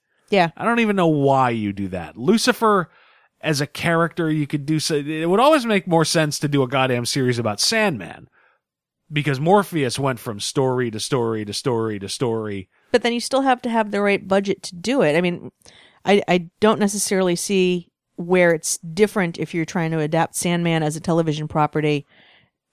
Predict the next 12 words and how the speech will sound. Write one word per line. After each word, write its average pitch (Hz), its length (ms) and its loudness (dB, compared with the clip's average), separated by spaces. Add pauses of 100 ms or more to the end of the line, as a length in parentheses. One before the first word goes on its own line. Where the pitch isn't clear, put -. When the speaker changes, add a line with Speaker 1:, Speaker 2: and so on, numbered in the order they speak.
Speaker 1:
um, 151 360 2 (220)
as 156 260 2
you 156 120 4
would 151 440 2 (180)
Lucifer, 165 460 0
'cause - 120 -10
it's 151 160 -8
the 143 60 -8
same 175 360 2
sort 165 380 2
of 151 360 2 (420)
surreal 160 1000 4